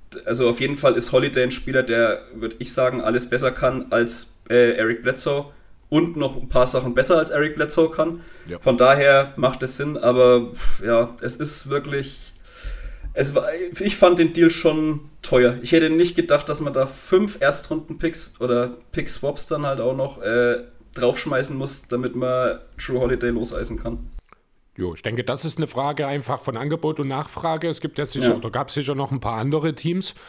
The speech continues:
Speaker 2: die, äh, um Holiday mitgebuhlt haben und letztlich waren die Bucks
Speaker 1: Ja.
Speaker 2: das Team mit dem besten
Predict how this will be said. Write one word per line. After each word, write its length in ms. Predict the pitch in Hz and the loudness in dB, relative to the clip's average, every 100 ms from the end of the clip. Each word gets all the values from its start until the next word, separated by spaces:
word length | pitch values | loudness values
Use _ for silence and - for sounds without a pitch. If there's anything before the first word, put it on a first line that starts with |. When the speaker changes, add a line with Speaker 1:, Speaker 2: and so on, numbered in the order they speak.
| - - | -16 -4
Speaker 2:
die, 140 | 160 | -2
äh, 240 | 156 127 127 | -2 -2 -2
um 200 | 127 127 | -2 -2
Holiday 320 | 139 143 135 | -2 -2 -2
mitgebuhlt 560 | 135 143 156 147 151 143 | -2 -4 -4 -2 -2 -4
haben 260 | 147 160 | -4 -4
und 80 | 143 | -4
letztlich 320 | 135 - 131 | -4 -6 -6
waren 160 | 139 131 | -4 -4
die 60 | |
Bucks 240 | 127 123 120 | -2 -2 -2
Speaker 1:
Ja. 60 | |
Speaker 2:
das 180 | - 131 | -6 -8
Team 220 | - 151 | -6 -4
mit 120 | 151 135 | -2 -4
dem 100 | 131 | -6
besten 500 | 139 - - 143 | -6 -8 -6 -8